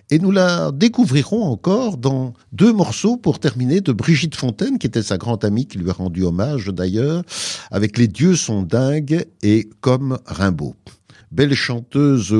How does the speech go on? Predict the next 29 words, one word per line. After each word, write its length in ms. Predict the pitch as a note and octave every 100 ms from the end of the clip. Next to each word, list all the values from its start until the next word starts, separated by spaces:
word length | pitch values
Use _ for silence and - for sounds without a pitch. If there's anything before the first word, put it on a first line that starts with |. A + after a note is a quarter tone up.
| G#2
oubliée 460 | A#2 G2 G2+ B2+
donc, 500 | B2 C#3 E3+ G3 - - -
très 240 | - F3+
grand 340 | D3+ - D3 C#3
artiste 680 | - - C3 - - - _
à 60 | G#2
la 100 | G2
voix 240 | F#2 G#2
sublime, 720 | G2+ - G#2 B2 E3 G#3 G#3+ A3 - - -
les 80 | G#2
qualificatifs 1000 | A#2 G#2 G2+ - G#2 G2 E3+ E3 - - -
ne 220 | F2+ F#2+ -
manquent 440 | F2+ A#2 B2 -
pas 260 | E2 G2 G#2 - - -
pour 200 | - G2+
caractériser 680 | - C3+ A2 - F#2+ E2 A#2
Christine 460 | A2+ F2 - G2 F#2
Sèvres. 580 | - D2+ D2 C#2 C#2+ B1+ _ - _ -
On 140 | C#3+
devrait 480 | C3+ A#2+ - C#3+ -
l'entendre 720 | G#2+ A#2+ B2+ F3+ G3+ F3+ - A#2
plus 260 | - G#3+
souvent, 440 | - C#4+ G#3+ F#3+ B2
signale-t-on 840 | - A2+ A#2+ A#2 G#2+ - D3 G#2+ - - - _
sur, 580 | - - B2 A#2 G2+ G2+
euh, 260 | F#2+ F#2 -
Internet. 640 | A2+ A#2 G2+ G#2 F2 - -
Eh 100 | D#3+
oui, 380 | C3 F2+ -